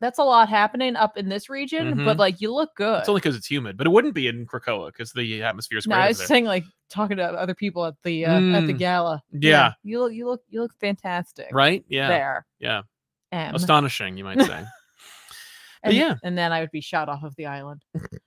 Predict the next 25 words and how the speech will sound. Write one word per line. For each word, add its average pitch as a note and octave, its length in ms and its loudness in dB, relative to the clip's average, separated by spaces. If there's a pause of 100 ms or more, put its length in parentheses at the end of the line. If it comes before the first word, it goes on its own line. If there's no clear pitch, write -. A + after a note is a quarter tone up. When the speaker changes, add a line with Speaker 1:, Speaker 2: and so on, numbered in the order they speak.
(260)
Speaker 2:
Yeah. - 140 0
Speaker 1:
They G3 160 2
would, F#3+ 220 -2
they F#3+ 140 0
would, F#3 100 4
Speaker 2:
They B3 60 6
just A3 140 -2
quietly F3+ 380 6
Speaker 1:
they, D3+ 120 4
they, D3 40 8
Speaker 2:
domino C#3 240 4
you. A2+ 160 0
Speaker 1:
they B3 140 6
would B3+ 120 4
fastball G3 640 2
special E3+ 380 -4
me D#3 200 -6
Speaker 2:
There F3+ 180 8
you D#3+ 100 8
Speaker 1:
right - 200 8
Speaker 2:
go. - 60 4
Speaker 1:
off G3 180 -2
the G3+ 100 2
<laughs> D#4 80 8
island. - 460 10